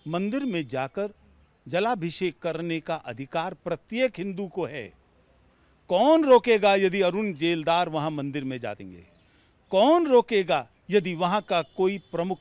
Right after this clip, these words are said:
प्रतिनिधि या सामान्य हिंदू वहाँ मंदिर में जाकर जलाभिषेक करना चाहे? उनको सुरक्षा की जिम्मेदारी सरकार की है, इसलिए हमने तय किया है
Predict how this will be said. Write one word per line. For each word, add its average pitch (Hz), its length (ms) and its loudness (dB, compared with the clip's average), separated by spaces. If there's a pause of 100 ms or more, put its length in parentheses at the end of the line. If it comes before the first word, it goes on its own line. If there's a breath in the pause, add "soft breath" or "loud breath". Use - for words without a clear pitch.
प्रतिनिधि 170 560 -6
या 156 60 -4
सामान्य 208 480 -2
हिंदू 165 380 -6 (340 soft breath)
वहाँ 156 120 -2
मंदिर 156 340 -4
में 147 120 -6
जाकर 131 300 -6
जलाभिषेक 117 600 -8
करना 107 300 -16
चाहे? 92 300 -18 (580 soft breath)
उनको 147 280 -6
सुरक्षा 139 460 -8
की 127 120 -14
जिम्मेदारी 143 580 -8
सरकार 104 420 -12
की - 160 -20
है, - 200 -20 (600 soft breath)
इसलिए 233 280 -2
हमने 247 320 2
तय 220 220 2
किया 143 260 -6
है - 180 -18